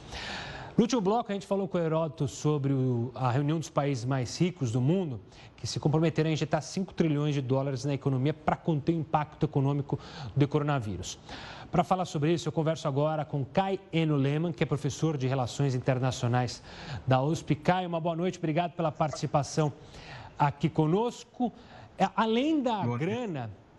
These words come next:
Speaker 1: que os países ricos falaram que vão investir na economia, tiveram outras medidas tomadas nessa reunião, né? Como que você analisa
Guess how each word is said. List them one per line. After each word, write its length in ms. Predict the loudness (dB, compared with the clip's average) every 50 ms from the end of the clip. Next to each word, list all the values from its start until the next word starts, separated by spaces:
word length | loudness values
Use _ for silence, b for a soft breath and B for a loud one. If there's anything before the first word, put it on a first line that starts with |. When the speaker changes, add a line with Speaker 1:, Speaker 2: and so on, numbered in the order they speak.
| -20 -20 -4
Speaker 1:
que 400 | 0 2 4 4 4 2 0 0
os 480 | 0 2 2 2 2 0 -2 -4 -10 -4
países 480 | 0 0 0 0 0 -2 -4 -6 -4 -2
ricos 460 | -2 -2 0 -2 -4 -4 -4 -8 -12
falaram 320 | -4 0 2 2 2 2 2
que 60 | 2
vão 80 | 2
investir 260 | 2 2 0 0 0 0
na 60 | 0
economia, 360 | 2 2 0 2 0 -2 -4 B B B B B B
tiveram 280 | -2 2 2 2 2 2
outras 320 | 0 0 0 0 0 2
medidas 580 | 2 2 2 2 2 2 2 2 0 -2 -2 -2
tomadas 720 | -2 -2 0 2 2 0 0 -2 -2 -4 -4 -6 -10 -16 B B B B B 0
nessa 360 | 2 4 4 4 2 2 2
reunião, 500 | 4 4 4 4 4 2 2 2 0 -2
né? 220 | -2 -2 -4 -4 B B B B B B -8 -2
Como 180 | 0 2 2 2
que 80 | 2
você 260 | 2 2 2 0 0 0
analisa 640 | 2 2 4 4 4 2 2 2 0 0 -2 -4